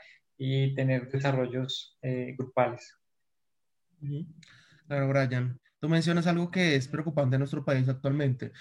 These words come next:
Speaker 2: la existencia de un narcoestado, o sea, personas en el, en la política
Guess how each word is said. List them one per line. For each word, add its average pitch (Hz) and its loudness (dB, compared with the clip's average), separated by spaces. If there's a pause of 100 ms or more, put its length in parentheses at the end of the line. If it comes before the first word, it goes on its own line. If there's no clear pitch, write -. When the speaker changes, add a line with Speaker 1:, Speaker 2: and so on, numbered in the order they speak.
(160)
Speaker 2:
la 147 6
existencia 143 2
de 165 4
un 135 4
narcoestado, 143 0 (300)
o 143 4
sea, 139 2
personas 151 0
en 151 4
el, 131 4 (140)
en 135 4
la 131 6
política 147 2